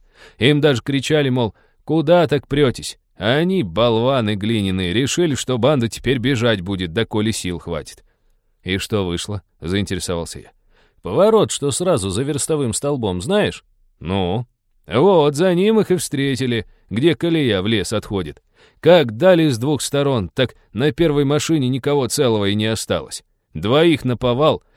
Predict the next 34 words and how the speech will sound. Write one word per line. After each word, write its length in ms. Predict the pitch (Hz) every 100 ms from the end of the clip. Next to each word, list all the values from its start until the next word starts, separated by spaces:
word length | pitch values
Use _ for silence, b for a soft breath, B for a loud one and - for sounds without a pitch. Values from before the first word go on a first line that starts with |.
| b
а 140 | - 92
остальных 560 | 110 123 123 147 131
поранили. 640 | - 110 117 110 92 87 - _ _
Вторая 400 | - 90 139 170
машина 400 | 147 131 151 123
встала 380 | - 160 156 117
вроде 280 | 120 117 104
как 220 | 107 -
оборону 460 | 107 139 123 104
занимать, 500 | 87 98 101 95 82 _ _ _
а 180 | 90 117
банда 320 | 165 170 131
дожидаться 600 | 110 135 151 170 147 -
продолжения 640 | 131 127 123 110 156 131 110
не 160 | 107
стала, 360 | - 139 131 98
да 140 | 160
и 80 | 196
ушла 400 | 151 - 104 104
в 60 | 87
лес. 320 | 76 - - _ -
Десяток 600 | 80 139 - 160 139 123
конных 400 | 156 139 131 95
жандармов 640 | 110 123 123 127 113 -
пытался 640 | 139 123 151 151 - 95 -
их 220 | - 101 -
по 100 | 120
следам 460 | - 120 113 104
найти 280 | 101 95 101
позже, 380 | - 110 87 80
да 220 | 101 180
уж 160 | 135 92
без 260 | 120 127
толку. 360 | - 58 -